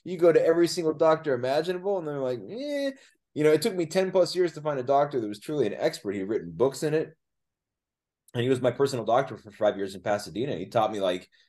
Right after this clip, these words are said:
everything I know. And it's crazy how much of what was actually true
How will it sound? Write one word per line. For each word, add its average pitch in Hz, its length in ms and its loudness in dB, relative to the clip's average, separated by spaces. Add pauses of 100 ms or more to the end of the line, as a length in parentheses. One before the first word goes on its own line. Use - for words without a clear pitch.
everything 117 400 0
I 104 140 -2
know. 101 400 4
And 98 100 -4
it's 120 120 -6
crazy 135 420 0
how 113 140 -2
much 127 260 -2
of 101 100 -10 (240)
what 123 200 0
was 107 160 -2
actually 113 380 0
true 113 580 0